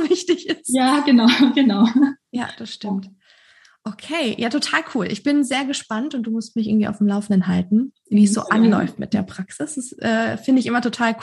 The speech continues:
Speaker 1: cool, wenn, ähm, Schülerinnen von uns, uns dann auch ab und zu mal so Updates geben.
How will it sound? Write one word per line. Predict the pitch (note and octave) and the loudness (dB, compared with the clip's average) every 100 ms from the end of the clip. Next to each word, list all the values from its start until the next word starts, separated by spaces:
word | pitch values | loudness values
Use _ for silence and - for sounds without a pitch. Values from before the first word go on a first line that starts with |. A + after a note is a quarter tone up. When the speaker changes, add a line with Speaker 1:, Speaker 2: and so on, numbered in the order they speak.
| - | -2
Speaker 1:
cool, | A#3+ A#3 | 0 0
wenn, | G#3 G#3+ G#3 G#3 | 0 2 2 0
ähm, | G#3 G3 G3+ | -2 -6 -6
Schülerinnen | - A3+ G#3 G3+ G3+ | -8 -6 -4 -2 -4
von | G3+ G#3 | -2 -4
uns, | G3+ G3+ G3 - - - - | 0 -2 -2 -10 -20 -16 -4
uns | G#3+ | -2
dann | - G3 | -2 -2
auch | - F#3+ | -2 -4
ab | F#3+ | -4
und | G#3 | -4
zu | G3+ G#3 | -2 -2
mal | G3 | -2
so | F#3+ | -2
Updates | G3 - F3+ E3+ - | -6 -6 -6 -6 -10
geben. | F3 E3+ F3 F3+ | -8 -6 -8 -10